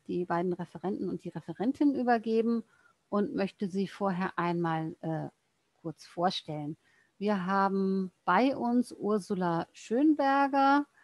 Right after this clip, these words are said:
ähm, von der Arbeitsgemeinschaft Schacht Konrad. Ursula Schönberger ist Politikwissenschaftlerin und beschäftigt sich seit fünfunddreißig Jahren mit Fragen der Energie-, Wirtschaftspolitik und der Atompolitik.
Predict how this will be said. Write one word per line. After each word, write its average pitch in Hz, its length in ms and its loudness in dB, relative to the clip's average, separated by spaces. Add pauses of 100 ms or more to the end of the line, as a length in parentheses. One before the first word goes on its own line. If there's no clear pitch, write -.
(460)
ähm, 196 600 2 (680)
von 220 240 -2
der 220 160 6
Arbeitsgemeinschaft 190 1400 0
Schacht - 400 -6
Konrad. 294 680 4 (320)
Ursula 226 340 4
Schönberger 220 460 2
ist - 140 -8
Politikwissenschaftlerin 214 1200 -2 (280)
und 208 180 0
beschäftigt 202 540 0
sich 208 140 -2
seit 185 280 2
fünfunddreißig 202 720 2
Jahren 208 340 2
mit 196 140 0
Fragen 196 480 2
der 196 100 0
Energie-, 208 600 -2
Wirtschaftspolitik 208 840 -2
und 175 140 -6
der 170 140 -6
Atompolitik. 240 1400 -4